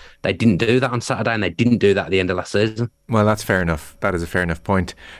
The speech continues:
Speaker 2: Uh, interesting times then, Dan. We might keep in touch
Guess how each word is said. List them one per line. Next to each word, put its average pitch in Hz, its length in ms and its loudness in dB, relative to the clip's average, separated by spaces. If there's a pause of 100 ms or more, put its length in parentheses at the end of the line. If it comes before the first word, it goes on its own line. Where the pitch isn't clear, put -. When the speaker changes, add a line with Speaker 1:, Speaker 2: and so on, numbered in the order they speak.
Speaker 2:
Uh, 123 160 -2
interesting 160 420 2
times 165 300 2
then, 110 140 2
Dan. 120 340 0
We 131 80 0
might 131 160 2
keep 120 160 0
in 113 80 0
touch 131 320 0